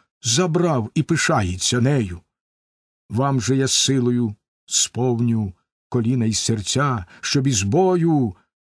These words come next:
Автомедонта могли врятувати і доставити цілим до кораблів глибодонних. Дам славу й троянам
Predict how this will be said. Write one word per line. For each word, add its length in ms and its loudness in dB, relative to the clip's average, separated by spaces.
Автомедонта 960 0
могли 640 2
врятувати 840 0
і 80 0
доставити 600 0
цілим 680 2
до 340 2
кораблів 760 2
глибодонних. 1000 0
Дам 240 2
славу 520 2
й 60 -2
троянам 840 0